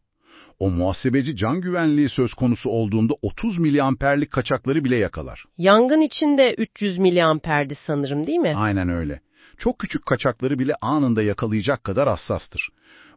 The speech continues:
Speaker 1: Bunu büyük resme bağlarsak tabii bu koruma zincirinin başka halkaları da var. Eş potansiyel bağlantı mesela.
Speaker 2: O ne demek oluyor tam olarak?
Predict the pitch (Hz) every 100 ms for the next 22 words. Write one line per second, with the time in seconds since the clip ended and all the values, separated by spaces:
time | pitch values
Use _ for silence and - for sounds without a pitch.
0 | - 113 151 147 143 139 - 151 110 98
1 | 156 196 107 - 104 92 117 127 _ _
2 | 98 107 - 95 98 131 117 104 95 139
3 | 208 135 - 170 151 110 101 85 73 71
4 | 65 - _ _ _ 117 113 151 131 135
5 | 131 151 143 127 113 95 87 85 78 82
6 | 73 65 _ - 214 233 165 156 147 -
7 | 143 143 143 160 147 139 139 226